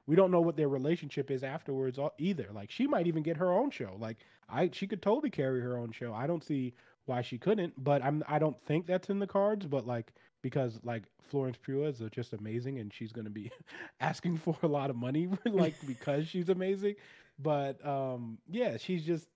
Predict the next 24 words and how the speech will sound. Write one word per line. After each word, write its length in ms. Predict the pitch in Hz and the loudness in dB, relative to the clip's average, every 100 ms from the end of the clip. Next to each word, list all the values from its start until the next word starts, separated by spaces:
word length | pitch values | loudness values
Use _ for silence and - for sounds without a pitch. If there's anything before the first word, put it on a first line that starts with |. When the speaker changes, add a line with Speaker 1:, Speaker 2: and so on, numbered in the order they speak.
| _ _ 156 | _ _ 2
Speaker 1:
I 100 | 180 | 2
don't 120 | 247 | 4
know. 180 | 285 113 | 2 0
So, 300 | - 160 156 | 0 0 2
and 200 | 160 165 | 0 2
that's 200 | 180 - | 0 2
the 100 | 180 | 2
best 300 | 143 147 - | 4 2 0
thing 240 | 143 139 - - _ - | -4 -4 -10 -20 _ -2
I 140 | 135 | -2
feel 440 | 131 135 127 120 - | 0 0 0 0 -4
about, 540 | 120 107 120 123 117 _ - | -8 -4 -2 -2 -6 _ -10
like, 200 | 117 113 - | -10 -8 -6
when 140 | 127 | -4
you 60 | 123 | 0
don't 240 | 127 135 135 | 0 0 0
have 140 | 127 | -4
to 80 | 131 | -4
tell 220 | 151 127 | -2 -2
a 60 | 120 | -2
story 300 | 139 131 127 | 0 0 0
from 200 | 127 123 | -2 -4
the 100 | 117 - 117 | -6 -10 -4
behind. 480 | 120 143 185 233 | -2 0 -2 -4